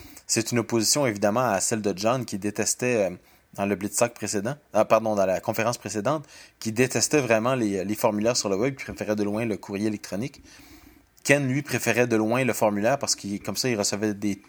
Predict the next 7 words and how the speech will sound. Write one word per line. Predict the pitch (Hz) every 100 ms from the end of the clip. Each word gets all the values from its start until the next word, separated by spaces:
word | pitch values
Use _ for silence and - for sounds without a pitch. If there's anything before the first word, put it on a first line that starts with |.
| -
des | 101 104 98
tonnes | - 117 110
de | 98 90 90 - - _ -
courriels | 120 95 104 95
en | 90
moins. | 90 151 - - - - - -
Euh, | 101 104 101 95 92